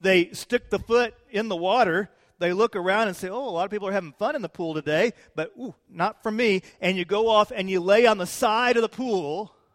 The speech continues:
while everybody else has fun. And so you spend your whole life just speculating about what life is like in the pool, because you have to have proof.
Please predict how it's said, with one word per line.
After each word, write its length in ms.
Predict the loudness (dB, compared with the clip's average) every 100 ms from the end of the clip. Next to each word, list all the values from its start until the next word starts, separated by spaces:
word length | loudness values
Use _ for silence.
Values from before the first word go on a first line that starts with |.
| _ _ _
while 220 | -2 2
everybody 440 | 2 4 4 4
else 260 | 4 2 0
has 260 | -2 -2 -4
fun. 440 | -8 -6 -6 -8 _ _ _ _ _ _ _ _
And 100 | -4
so 120 | -2
you 240 | -2 -4 -8
spend 340 | -14 -4 -2 -2
your 120 | -4
whole 240 | -2 -2
life 320 | 0 2 2 0
just 180 | -6
speculating 680 | -8 -2 -2 0 0 2 2
about 240 | 0 -4 0
what 180 | -2 0
life 320 | 0 2 0
is 100 | -4
like 460 | 0 0 0 -4 _ _ _ _ _
in 160 | -12 -10
the 60 | -10
pool, 460 | -10 -8 -10 -10 _ _ _
because 400 | -10 -2 0 0
you 160 | 0 -2
have 320 | 0 0 0
to 80 | 0
have 320 | 2 2 0
proof. 420 | -6 -8 -8 -12